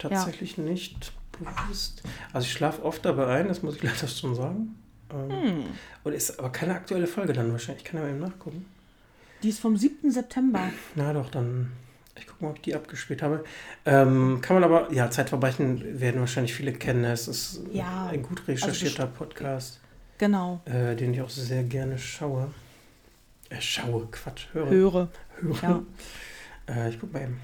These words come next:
Speaker 2: interessiert mich gerade, weil ich kann mich nicht dran erinnern. Ähm,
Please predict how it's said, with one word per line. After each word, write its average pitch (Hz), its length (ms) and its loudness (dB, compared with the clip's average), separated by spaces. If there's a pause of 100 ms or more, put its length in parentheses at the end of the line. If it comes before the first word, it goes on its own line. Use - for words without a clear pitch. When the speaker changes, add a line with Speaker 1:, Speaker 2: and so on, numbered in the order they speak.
Speaker 2:
interessiert - 400 -6
mich 113 160 -8
gerade, 131 240 -2 (160)
weil 151 260 -6
ich - 140 -12
kann - 160 -6
mich - 120 -8
nicht - 160 -14
dran 147 140 -8
erinnern. 196 380 -2 (2000)
Ähm, 120 800 2